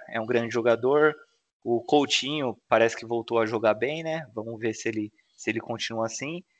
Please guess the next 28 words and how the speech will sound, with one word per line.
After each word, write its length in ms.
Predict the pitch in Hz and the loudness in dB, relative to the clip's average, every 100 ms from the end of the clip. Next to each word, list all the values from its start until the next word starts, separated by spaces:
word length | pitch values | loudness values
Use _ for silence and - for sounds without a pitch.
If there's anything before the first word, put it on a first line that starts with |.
| _ _ | _ _
E 40 | _ | _
tem 140 | 135 | 2
a 80 | 139 | 6
nova 260 | 143 139 185 | 6 6 4
safra 460 | - 170 156 135 | 4 0 2 2
aí 160 | 120 113 | 2 2
com, 320 | - 107 110 | -4 -10 -12
com 160 | - 113 | -4 -2
Everton 360 | 110 107 117 | 0 0 -2
Cebolinha, 680 | - 120 120 117 120 147 135 | -6 -2 0 0 -2 -6 -8
com 160 | - 113 | -8 -8
Richarlison. 800 | 117 120 - 117 139 143 - 143 _ _ _ - _ - | -6 -2 4 4 4 0 -8 -10 _ _ _ -20 _ -4
Mas 420 | 107 104 101 - _ | -4 -2 -8 -12 _
eu 140 | 123 | 6
acho 200 | 127 131 - | 6 6 0
que 80 | |
a 60 | 143 | -4
seleção 460 | - 147 139 139 139 | 0 -2 -2 -6 -2
brasileira 800 | 143 127 127 135 131 123 113 107 _ _ _ _ | -2 -2 0 2 4 4 2 -6 _ _ _ _
tá 120 | 123 | 4
longe 520 | 120 113 156 156 160 - | 4 2 -2 -4 -6 -10
de, 420 | - 104 104 101 | -10 -6 -6 -6
de 120 | 107 | -8
ser 180 | - 113 | 0 0
a 40 | |
melhor 280 | 107 110 110 | 2 0 0
do 100 | 107 | -2
mundo. 380 | 101 110 135 | -8 -10 -8